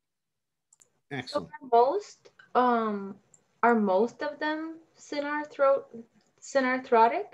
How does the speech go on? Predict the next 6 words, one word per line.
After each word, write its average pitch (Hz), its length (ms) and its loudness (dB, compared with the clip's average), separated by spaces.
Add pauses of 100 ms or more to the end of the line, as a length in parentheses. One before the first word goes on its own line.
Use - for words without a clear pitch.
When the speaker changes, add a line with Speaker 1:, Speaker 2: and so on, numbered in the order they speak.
(140)
Speaker 2:
Like, 226 200 4
very 247 340 6
few 247 340 0
are 214 280 4
different 208 460 0
ones. 175 480 -12